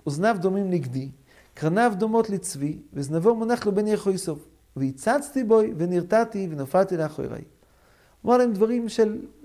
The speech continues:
דברי תימה, זה אין שום, הלבונו לא נראית כך בשום צורה, אמר להם, כל דבריו היו דברי תימה.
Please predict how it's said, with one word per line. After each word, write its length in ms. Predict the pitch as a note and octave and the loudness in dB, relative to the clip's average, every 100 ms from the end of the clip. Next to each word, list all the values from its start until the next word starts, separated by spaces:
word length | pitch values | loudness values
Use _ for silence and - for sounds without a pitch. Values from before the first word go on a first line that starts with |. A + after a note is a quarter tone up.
| - | -6
דברי 240 | G3+ G#3+ | -2 0
תימה, 360 | G#3 B3 A#3+ E3+ C#3 - | 4 2 2 -4 -8 -12
זה 160 | B2+ - | -14 -6
אין 160 | G3 | -4
שום, 280 | F3+ A3+ G#3 | -2 -2 0
הלבונו 340 | F3 E3+ G#3 | 2 2 2
לא 100 | G#3 | 2
נראית 280 | G3+ F#3+ A3+ | 2 2 0
כך 180 | A3+ E3+ | -2 -6
בשום 280 | D3 F#3+ F#3 | -6 -8 -8
צורה, 300 | F3 E3+ G3 | -4 -2 0
אמר 160 | D#3+ | 0
להם, 240 | F#3 F#3 F3 | 0 -2 -4
כל 180 | - G3+ | 0 0
דבריו 320 | E3 F3+ G3 | 0 0 2
היו 120 | F3+ | 2
דברי 200 | F3 E3 | 0 -2
תימה. 280 | E3 F#3 C#3+ | 0 -2 -2